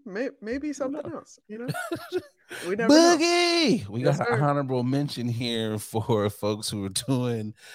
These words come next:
Speaker 2: uh, great things. Tip our hat to none other than His Airness. Uh,
Speaker 1: About
Speaker 2: Michael
Speaker 1: time.
Speaker 2: Jordan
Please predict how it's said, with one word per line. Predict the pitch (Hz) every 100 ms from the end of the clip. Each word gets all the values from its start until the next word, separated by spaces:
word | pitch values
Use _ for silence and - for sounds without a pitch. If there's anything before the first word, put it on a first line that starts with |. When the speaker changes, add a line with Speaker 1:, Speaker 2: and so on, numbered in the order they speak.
| - -
Speaker 2:
uh, | 101 - 110 98 92
great | 92 107 113 101
things. | - 110 110 107 107
Tip | - 156
our | 135 123
hat | 127 139 131 -
to | - 127 127 113
none | 104 127 123 -
other | 120 123 117 113 110 104
than | 110 110
His | 120 123 -
Airness. | 110 139 131 123 139 - - - - _
Uh, | 214
Speaker 1:
About | 226 302
Speaker 2:
Michael | 254 127
Speaker 1:
time. | 233 254 269 247 185
Speaker 2:
Jordan | 120 120